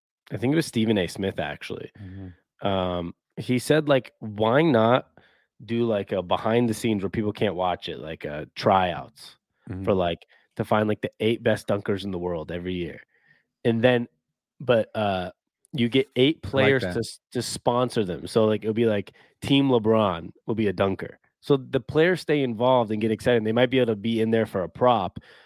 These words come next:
Speaker 1: or, like, if you're a team, you know, you might, you can do something exciting, like a tag team. Like, "Okay, we're
Speaker 2: Right.
Speaker 1: calling in, Team Levine's calling in Zach on one of the dunks." You know, like, make it interactive and make it sponsored by a player. So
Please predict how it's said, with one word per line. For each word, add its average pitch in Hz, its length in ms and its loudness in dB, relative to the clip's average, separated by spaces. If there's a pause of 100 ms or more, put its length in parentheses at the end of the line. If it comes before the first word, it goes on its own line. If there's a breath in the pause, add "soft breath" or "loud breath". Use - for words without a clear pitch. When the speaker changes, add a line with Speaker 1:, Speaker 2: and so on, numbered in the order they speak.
(140 soft breath)
Speaker 1:
or, 113 100 0
like, 101 180 0
if 104 80 -8
you're 123 100 0
a 117 40 0
team, 127 380 -2
you 123 220 2
know, 117 120 4
you 113 160 2
might, 117 240 2 (500 soft breath)
you 123 120 -4
can 131 160 2
do 139 140 4
something 123 400 -2 (100)
exciting, 113 420 -2
like 90 180 -4
a 101 60 -4
tag 107 360 0
team. 92 260 -2
Like, 90 200 -4
"Okay, 110 240 -2
we're 104 100 0
Speaker 2:
Right. 113 120 0
Speaker 1:
calling 117 240 2
in, 107 140 -4 (240)
Team 139 240 0
Levine's 120 360 2
calling 113 340 2
in 110 140 -2
Zach 98 300 -2
on 104 100 -4
one 98 160 0
of 90 80 -6
the 92 60 -12
dunks." 95 460 -6
You 117 100 -2
know, 113 100 2
like, 110 160 2
make 156 280 0
it - 100 -6
interactive 131 680 2 (440 soft breath)
and 123 80 -2
make 131 180 0
it 123 120 -2
sponsored 123 500 0
by 107 200 2
a 95 60 -2
player. 110 440 2
So 101 340 0